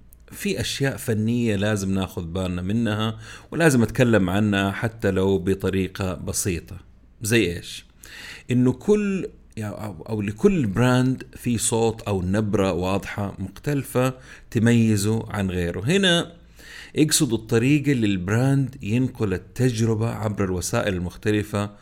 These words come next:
وكيف يتم تلقيها. يعني مثلا صوت بي إم دبليو تحس إنه واثق، متمكن، لكنه لعوب، يحب المرح وقت ما تحب. آه، تبغى تكون رسمي؟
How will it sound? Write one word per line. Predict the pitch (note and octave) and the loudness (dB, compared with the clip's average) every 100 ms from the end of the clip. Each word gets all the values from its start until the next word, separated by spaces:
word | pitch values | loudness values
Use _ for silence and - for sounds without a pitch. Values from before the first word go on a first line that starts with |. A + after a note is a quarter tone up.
| - - - - | -20 -20 -20 -14
وكيف | - - C3 C#3+ C#3+ - A2 | -14 -8 0 2 2 0 -6
يتم | - B2 B2 B2+ B2 - - | -4 0 2 2 -4 -10 -2
تلقيها. | G#2 G2 - G#2+ D#2 F2 - - _ - - | -2 -2 0 0 -2 -6 -14 -20 _ -18 -6
يعني | A2 A2 | -2 2
مثلا | A2+ A2 E2 D#2 - - - - - | 2 0 -6 -10 -16 -20 -20 -20 -14
صوت | - - C#3 D#3 D#3 | -4 -2 0 0 -2
بي | A#2+ A#2 G#2 | 0 2 2
إم | F#2+ | 2
دبليو | F2+ F#2+ F2+ F2+ | 0 0 -2 -4
تحس | G2 - D3 - | -6 -4 -2 -2
إنه | A2+ G#2+ G2 | -2 -2 0
واثق، | G2 B2 A2 A2 F#2 - - | 0 0 -2 -4 -8 -10 -16
متمكن، | - - G#2+ A#2+ A2+ - F#2+ C#3 - - - - - - | -12 -4 -2 -2 -4 -6 -6 -8 -16 -20 -18 -16 -16 -10
لكنه | A#2 - D#3 D3+ C#3 C#3 | -8 -4 -2 0 -2 -4
لعوب، | A#2 C3+ C3+ G2 - - | -6 -4 -2 -4 -6 -8
يحب | - A2 G2+ | -6 -4 -2
المرح | G2 G#2 G2+ - - - - - - | 0 0 -2 -4 -10 -14 -20 -20 -10
وقت | A2+ - G#2 | -10 -6 -6
ما | |
تحب. | F#2+ - C3+ C#3 - - - - - - | -6 -4 -4 -4 -12 -20 -20 -20 -20 -12
آه، | - A2+ G#2+ G#2+ G#2 G2+ A2 G2 | -8 -6 -4 -6 -8 -8 -8 -10
تبغى | - D3 B2+ | -6 -2 0
تكون | - - G#2+ | 0 2 4
رسمي؟ | A#2+ - C#3 D#3 D#3+ | 4 2 0 0 -4